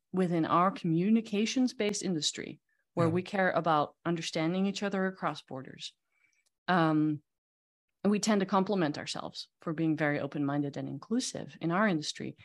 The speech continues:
Speaker 1: there's still racism, there's prejudice, and there's
Speaker 2: Yeah.
Speaker 1: bullying. And I'd like to see us do better at asking questions before passing judgment. And when something strikes you as wrong, to approach someone in a nonviolent way and try to establish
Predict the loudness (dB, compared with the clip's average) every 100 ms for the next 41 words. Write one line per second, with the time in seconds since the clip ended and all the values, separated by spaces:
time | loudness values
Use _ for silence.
0 | -20 -18 -10 -8 -6 -4 -2 0 0 -2
1 | -2 -4 -8 -16 -4 -4 -2 -2 -2 -2
2 | -4 -2 0 -2 -2 -6 -8 -10 -12 -18
3 | _ -20 _ -2 0 0 2 0 0 -4
4 | -2 -2 -4 -6 0 2 4 2 -2 _
5 | _ _ _ -4 -2 -2 0 -2 0 2
6 | 2 0 -2 -2 -4 -4 -4 -4 -4 -2
7 | -2 -4 -6 -6 -4 -4 -4 -6 -8 -12
8 | -14 _ _ _ 0 2 4 4 2 2
9 | 0 0 0 0 0 -2 -2 -2 0 4
10 | 6 6 4 0 -10 -10 -10 -2 0 0
11 | 0 0 0 0 0 -2 -8 -8 -8 -8
12 | -8 -8 -10 -8 -2 0 2 0 -2 -2
13 | -2 -4 -4 -4 -4 -4